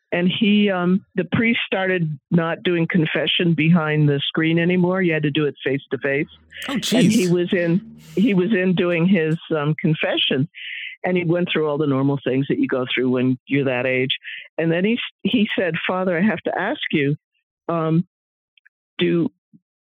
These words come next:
Speaker 1: do, does somebody have to confess to premarital sex?" And of course, the audience in the meeting where he's announcing his presidency, you could just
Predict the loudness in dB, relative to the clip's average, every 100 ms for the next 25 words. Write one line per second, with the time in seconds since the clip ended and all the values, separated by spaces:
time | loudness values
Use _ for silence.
0 | _ _ _ 0 2 2 0 -4 _ _
1 | -4 -4 -2 0 0 2 2 0 -2 -6
2 | 0 0 0 0 -2 -4 -4 -6 -2 0
3 | 2 0 -2 -4 -4 -6 -4 -6 -12 -20
4 | -20 _ _ -18 -4 -4 -2 -2 -2 -6
5 | -12 -16 -6 -2 -2 -2 0 0 0 -2
6 | -6 -12 -4 2 2 4 4 4 2 2
7 | 0 2 2 2 -2 -2 0 0 -2 0
8 | 4 4 2 -4 0 0 0 0 0 0
9 | -2 -2 -10 -2 0 0 -2